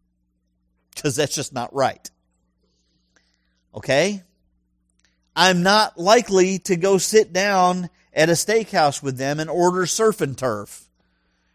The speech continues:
because they don't eat shellfish. It's not that I believe shellfish is wrong. It's because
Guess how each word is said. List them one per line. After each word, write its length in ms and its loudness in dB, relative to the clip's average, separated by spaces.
because 440 2
they 180 2
don't 240 -2
eat 260 -10
shellfish. 1120 -4
It's 240 0
not 240 2
that 100 4
I 160 6
believe 400 4
shellfish 560 -2
is 160 -6
wrong. 560 -4
It's 240 6
because 1000 0